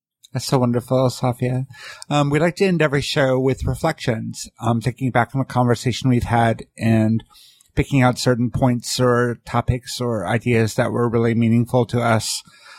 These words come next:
A couple of things that struck me about um, our conversation today, Safia, is, first of all, the grid you described, where you laid out these quadrants of, like, what's gonna make you happy, what's gonna make someone else happy, and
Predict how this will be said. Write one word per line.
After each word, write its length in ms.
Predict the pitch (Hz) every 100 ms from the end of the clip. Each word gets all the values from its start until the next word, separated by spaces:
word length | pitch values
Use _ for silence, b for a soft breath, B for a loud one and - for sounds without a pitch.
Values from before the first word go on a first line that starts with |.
| B _
A 80 | 127
couple 260 | - 180
of 60 | 165
things 220 | 160 127
that 80 | 113
struck 280 | - 123 -
me 160 | 127
about 300 | 123 117 120 - _ _ -
um, 240 | 127 120
our 60 | 113
conversation 640 | - 123 113 131 110 135
today, 180 | 117 117
Safia, 500 | 113 117 113 117 117 B B B B -
is, 560 | 127 120 113 104 - - _
first 280 | - 151 -
of 60 | 175
all, 160 | 160
the 140 | 143 110
grid 480 | - 117 113 110
you 80 | 110
described, 720 | 104 107 - 110 104 92 92 - _ _
where 600 | 120 117 110 107 104 - _
you 180 | - 117
laid 220 | 120 117
out 280 | 113 117 123
these 140 | 117
quadrants 800 | - 120 110 120 120 117 - - _
of, 380 | 113 117 113 107
like, 260 | 113 110 120
what's 220 | 113 -
gonna 160 | 117
make 200 | 110 104
you 120 | 120 104
happy, 520 | 110 107 117 113 113
what's 280 | 113 110 -
gonna 160 | 120
make 180 | 107 107
someone 280 | - 120 110
else 180 | 104 -
happy, 580 | 113 110 110 113 117 -
and 580 | 113 110 107 104 101 -